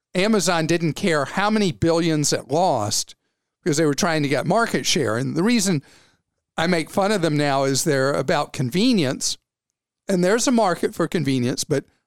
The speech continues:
price-wise, Amazon's not a deal outside a relatively small number of items, a few thousand items that people comparison shop that they take very low or no margins on,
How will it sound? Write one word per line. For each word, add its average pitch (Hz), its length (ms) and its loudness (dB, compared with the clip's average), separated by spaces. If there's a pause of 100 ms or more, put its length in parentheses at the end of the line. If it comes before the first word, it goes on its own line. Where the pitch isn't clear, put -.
(120)
price-wise, 247 640 0
Amazon's 165 600 0
not 139 180 0
a 127 80 -2
deal 131 580 0 (1000)
outside 180 680 0
a 139 320 0
relatively 175 480 0
small 196 400 2
number 180 320 0
of 127 80 -6
items, 135 420 0
a 123 60 -2
few 180 180 -2
thousand 147 420 0
items 165 480 0 (460)
that 165 200 -2
people 196 380 0
comparison 143 680 0
shop 190 500 0 (300)
that 156 260 0
they 180 140 2
take 185 260 -2
very 170 300 0
low 156 280 2
or 151 140 0
no 160 220 0
margins 135 580 0
on, 120 380 0